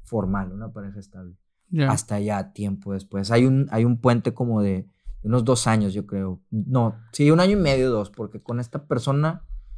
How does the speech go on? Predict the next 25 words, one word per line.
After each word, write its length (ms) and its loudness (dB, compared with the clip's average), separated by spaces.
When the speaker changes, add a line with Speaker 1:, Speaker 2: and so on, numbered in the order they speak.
Speaker 1:
yo 160 0
empecé 340 2
la 100 4
relación 760 2
en 220 0
el 520 -2
diciembre 460 -2
del 100 2
dos 180 -2
mil, 440 -2
¿dos 260 -10
mil 260 -6
qué? 240 -2
Dos 160 -4
mil, 360 -2
ah, 340 -12
dos 160 -8
mil 200 -4
catorce. 600 -4
Dos 100 -12
mil 160 -4
catorce 340 -8
empecé. 400 -12
Speaker 2:
Ok, 160 -2
hace, 240 2